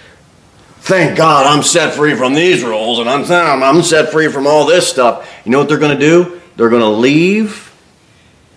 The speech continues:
and they're gonna return back to the stuff that their heart so truly desired. And in Matthew twenty-three, Jesus calls out the Pharisees and says,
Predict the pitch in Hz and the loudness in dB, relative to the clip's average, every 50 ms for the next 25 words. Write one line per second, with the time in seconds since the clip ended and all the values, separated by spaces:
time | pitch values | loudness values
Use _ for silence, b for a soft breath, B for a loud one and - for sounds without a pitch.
0 | b b b b b b 117 123 131 131 127 120 131 127 123 113 117 117 - - | b b b b b b 0 2 2 2 2 2 2 2 2 2 2 0 -2 -4
1 | - 156 160 165 175 175 175 175 175 170 160 - - - 135 139 139 143 147 143 | -4 0 0 2 2 2 2 2 2 0 -2 -4 -4 -2 -2 0 0 -2 -4 -6
2 | - - - 117 110 110 - - - - - 135 135 135 135 - - 101 - - | -8 -12 -10 -8 -6 -6 -4 -6 -6 -2 0 2 2 0 0 -2 -10 -14 -12 -6
3 | - 113 107 101 - - - 131 127 127 131 131 - - - - - - - - | -4 -2 -2 -4 -4 -6 -2 0 0 2 0 0 -2 -4 -12 -20 -20 -20 -18 -10
4 | - - - 135 123 120 120 117 117 117 113 113 - - - 120 117 113 110 107 | -6 -6 -2 0 2 2 2 2 0 0 -2 -6 -12 -12 -6 -4 -4 -2 -2 -4
5 | 107 101 87 - 104 95 85 85 101 95 85 - - - - - - - b b | -4 -6 -6 -6 -6 -6 -6 -4 -6 -6 -6 -8 -12 -16 -20 -20 -20 -20 b b
6 | b b b b b b _ _ - _ _ _ _ _ _ _ - - - - | b b b b b b _ _ -20 _ _ _ _ _ _ _ -20 -20 -20 -20
7 | - - - - - - - - - - - - - - - - - B B B | -20 -20 -20 -20 -20 -20 -20 -20 -20 -20 -20 -20 -20 -20 -20 -20 -20 B B B
8 | B B B B B B B B 139 135 131 131 139 151 180 196 190 190 165 - | B B B B B B B B 0 2 4 4 2 2 0 -2 -4 -4 -6 -4
9 | - 175 165 165 156 147 - 160 175 170 156 127 104 135 151 147 127 131 123 - | -2 -2 0 0 0 -2 0 0 2 2 2 0 -2 -2 -2 -2 -2 -2 -6 -6
10 | - - 151 143 143 139 143 147 143 139 131 127 120 - 143 131 135 135 135 123 | -6 -4 -2 -2 0 0 0 0 0 0 -2 -2 -4 -2 0 0 2 2 2 2
11 | 113 - 120 107 101 110 104 101 - - 110 101 95 92 95 - | 0 0 -4 -6 -4 -6 -8 -8 -6 -2 -2 -2 -2 -2 -6 -10